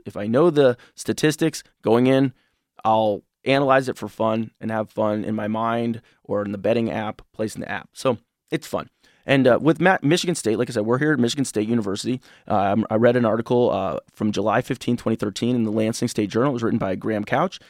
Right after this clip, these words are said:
And in that, he said the Spartans, M S U Spartans football program in twenty eleven twelve brought in almost fifty million dollars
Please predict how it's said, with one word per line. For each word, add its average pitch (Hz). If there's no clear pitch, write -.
And 113
in 147
that, 147
he 139
said 117
the 71
Spartans, 175
M 127
S 131
U 135
Spartans 113
football 104
program 113
in 107
twenty 117
eleven 110
twelve 123
brought 107
in 101
almost 107
fifty 147
million 117
dollars 131